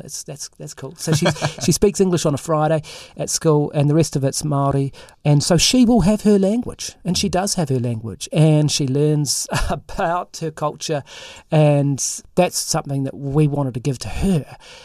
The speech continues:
And I thought, "Well, gee, I don't want to be left out of this too. I, you know, I want to be able to, to speak, uh,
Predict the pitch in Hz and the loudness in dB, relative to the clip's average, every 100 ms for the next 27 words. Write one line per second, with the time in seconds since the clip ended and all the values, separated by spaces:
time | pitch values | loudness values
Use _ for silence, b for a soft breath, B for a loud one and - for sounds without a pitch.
0 | B _ 165 165 160 160 190 180 147 160 | B _ -2 -2 -2 -4 -4 -6 -6 -4
1 | 160 147 - 156 180 180 170 214 143 117 | -4 -6 -12 -4 -2 0 2 4 4 4
2 | 113 113 123 123 147 117 - - 180 180 | 2 2 2 4 2 0 -4 0 2 2
3 | 135 147 147 151 156 127 139 151 156 123 | 0 -2 -4 -6 -6 -6 -2 0 0 0
4 | 135 131 131 135 131 127 - 143 131 127 | -4 -4 -8 -10 -8 -8 -8 -6 -8 -10
5 | - 139 - - 147 - _ - 135 135 | -10 -2 -2 0 -2 -4 _ -6 -4 -2
6 | 131 | -4